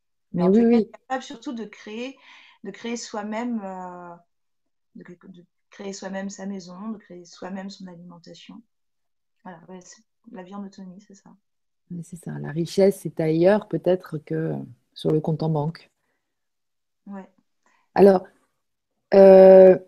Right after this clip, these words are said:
Speaker 2: justement, là, ju-, juste une petite précision un peu technique, euh, parce que Bernard, merci Bernard, nous dit : « Le micro d'Angélique est faible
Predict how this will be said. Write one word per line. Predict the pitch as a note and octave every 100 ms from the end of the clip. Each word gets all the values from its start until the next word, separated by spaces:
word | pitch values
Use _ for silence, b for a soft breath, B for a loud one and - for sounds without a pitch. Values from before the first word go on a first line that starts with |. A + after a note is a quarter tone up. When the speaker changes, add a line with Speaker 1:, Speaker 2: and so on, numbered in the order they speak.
| -
Speaker 2:
justement, | - F#3 G#3+ B3+ C4
là, | C#4 B3+
ju-, | G#3 F#3+
juste | F3 B3 - - -
une | A3 A3+
petite | - A3+ C4
précision | B3+ A#3+ B3 A#3
un | A3+
peu | G#3
technique, | G#3 G#3 - B3 B3
euh, | F3+ E3 D#3+ D3+
parce | D#3 E3+ E3
que | -
Bernard, | E3+ G3+ G#3 G#3+ G3+
merci | F3+ F3 -
Bernard, | F3+ F3+ F#3 F3
nous | E3
dit : « | D#3+ F3 F3 -
Le | F#3 G3+
micro | G#3 G3+ G#3
d'Angélique | G3+ F#3+ G3+ G3
est | F3+
faible | - G#3 F3